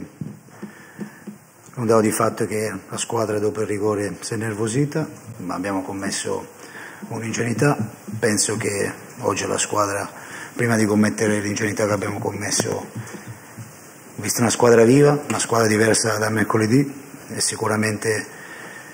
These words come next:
anche oggi l'episodio ci ha condannato, perché non ricordo il Torino è una squadra che ha grande forza fisica, una squadra che è una delle migliori difese del campionato,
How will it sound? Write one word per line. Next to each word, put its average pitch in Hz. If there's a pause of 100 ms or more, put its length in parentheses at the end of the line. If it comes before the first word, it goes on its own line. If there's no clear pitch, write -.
(580)
anche 113
oggi 104
l'episodio 104
ci -
ha 98
condannato, 107
perché 107
non 101
ricordo 98 (640)
il 101
Torino 110
è 104
una 101
squadra 104
che 101 (120)
ha 101 (100)
grande 110
forza 104
fisica, 120
una 92
squadra 107
che 107
è 95 (440)
una 113
delle 110
migliori 107
difese 104
del 101
campionato, 117